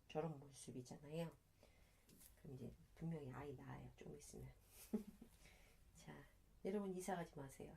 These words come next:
힘들어요. 진짜 힘드니까. 이사 갈 때는 힘든지도 몰라요. 정신없이 막 물건도 막 싸요. <laughs>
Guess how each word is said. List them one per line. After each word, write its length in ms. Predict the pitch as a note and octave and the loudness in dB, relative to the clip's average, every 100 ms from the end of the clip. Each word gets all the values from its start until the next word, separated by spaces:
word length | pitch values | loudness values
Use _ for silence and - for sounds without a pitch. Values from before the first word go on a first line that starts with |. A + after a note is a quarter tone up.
| - | 6
힘들어요. 500 | A3 G#3+ F#3 D3+ D3 | 8 10 8 6 2
진짜 340 | - - F3 | -2 0 4
힘드니까. 580 | E3+ D#3 C#3+ C#3 - D#3+ F#3+ - - - - - - | 4 2 -2 -2 -4 -6 -6 -12 -16 -16 -16 -18 -4
이사 180 | F#3 D4+ | 10 12
갈 120 | D#4 | 12
때는 160 | G#3+ F#3 | 10 10
힘든지도 440 | B3 D4 D4 F#3 | 8 8 2 0
몰라요. 460 | C3 F3 F#3+ B2+ B2 | 2 6 6 4 -4
정신없이 540 | - E3+ F#3 G#3 - - | 0 4 8 8 8 -2
막 220 | - G3 - D#4+ D#4+ C#4+ - - - | -4 -4 -6 -8 -8 -10 -14 -18 -12
물건도 760 | C3+ C#3 E3+ E3+ E3+ A#3 A#3 A#3 | -2 2 4 4 2 4 2 2
막 180 | - - | -8 -8
싸요. 480 | - A#3+ B3 G#3+ G#3 G#3+ - - - - - - | -2 2 4 4 0 -2 -12 -16 -8 -8 -4 -2
<laughs> 140 | E3+ | -2